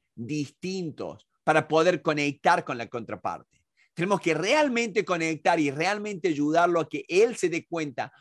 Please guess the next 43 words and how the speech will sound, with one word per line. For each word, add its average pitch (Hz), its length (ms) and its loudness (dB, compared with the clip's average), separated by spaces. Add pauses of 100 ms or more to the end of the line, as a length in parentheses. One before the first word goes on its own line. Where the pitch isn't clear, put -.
(160)
cuál 202 160 2
es 214 60 6
la 202 40 0
necesidad, 147 840 -2 (360)
cuál 185 200 2
puede 185 160 2
ser 170 160 0
el 156 120 0
problema, 135 760 2
qué 233 220 -6
dolores 185 520 4
puede 175 200 -2
tener, 151 320 -6 (220)
qué 277 180 2
otros 277 320 4
dolores 190 500 2
puede 185 200 -2
tener, 147 340 -6 (260)
pero 143 240 0
tengo 160 380 -2
que 147 100 -2
hablarle 135 540 2
con 127 160 -4
el 123 80 -6
vocabulario 110 840 -4
de 101 360 -4
él. - 140 -18 (100)
Esta 202 320 2
es 175 80 -2
la 156 120 -4
nueva, 151 540 -2
la 139 140 -4
nueva 143 220 -4
fórmula, 147 500 -6 (400)
la 147 80 -6
nueva 170 160 -2
forma. 151 400 -4
Vamos 175 300 -2
a 156 100 -4
comprender 175 800 -2
qué 233 60 -12
estamos 180 320 -6
hablando, 185 600 -4